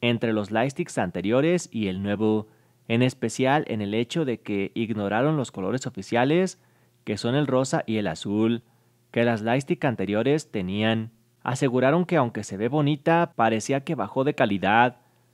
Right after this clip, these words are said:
a diferencia de las dos primeras versiones. Y estos fueron los mejores momentos del live de R M de B T S.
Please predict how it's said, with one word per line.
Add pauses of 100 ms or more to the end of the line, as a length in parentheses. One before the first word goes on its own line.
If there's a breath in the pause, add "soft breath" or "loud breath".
(160)
a
diferencia
de
las
dos
primeras
versiones. (540)
Y
estos
fueron
los
mejores
momentos
del
live
de
R
M
de
B
T
S.